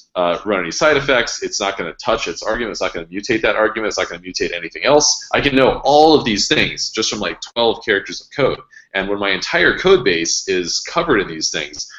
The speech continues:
the debugging experience is just completely unrecognizable from JavaScript, where you're like, "Okay,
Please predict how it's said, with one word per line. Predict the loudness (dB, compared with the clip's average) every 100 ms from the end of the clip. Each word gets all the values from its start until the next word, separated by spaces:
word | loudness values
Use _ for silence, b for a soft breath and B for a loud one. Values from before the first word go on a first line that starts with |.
| B
the | -4
debugging | 0 2 2 2 -2
experience | -4 -4 -4 -4
is | -4
just | -6
completely | -6 -12 -4 -4 0 -2 0 0
unrecognizable | 0 0 -2 -2 0 0 -2 -4 -6
from | -10 -10
JavaScript, | -2 0 0 -2 -6 -4
where | 0 0
you're | 0 2
like, | 2 0 -8 B B
"Okay, | 0 4 4 2 -2